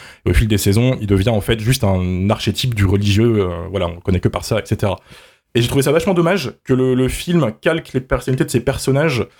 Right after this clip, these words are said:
sur les uniques traits de caractère un peu quirky des originaux. Donc t'as la scientifique un peu, euh, un peu gogol comme, euh, Egon, t'as, euh, la, bah, la, la meuf un peu streetwise comme, euh, comme Winston, et cetera.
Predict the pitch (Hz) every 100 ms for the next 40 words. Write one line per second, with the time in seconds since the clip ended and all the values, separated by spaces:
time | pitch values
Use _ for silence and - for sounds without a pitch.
0 | - - - - - 160 180 120 - 113
1 | 117 123 123 123 147 - 151 139 139 131
2 | 156 139 117 131 135 - - 139 113 110
3 | 117 123 120 135 151 _ _ - 110 -
4 | 123 117 127 127 135 135 - 120 127 117
5 | 110 104 101 101 101 101 98 98 113 117
6 | 123 123 120 107 101 98 98 107 131 135
7 | 101 _ _ _ _ 123 120 120 120 -
8 | 101 101 101 101 101 107 107 104 101 101
9 | 95 92 90 - _ _ - 104 110 113
10 | 107 - - 131 127 - 120 110 101 98
11 | 95 95 92 92 104 101 - 127 117 -
12 | 107 113 143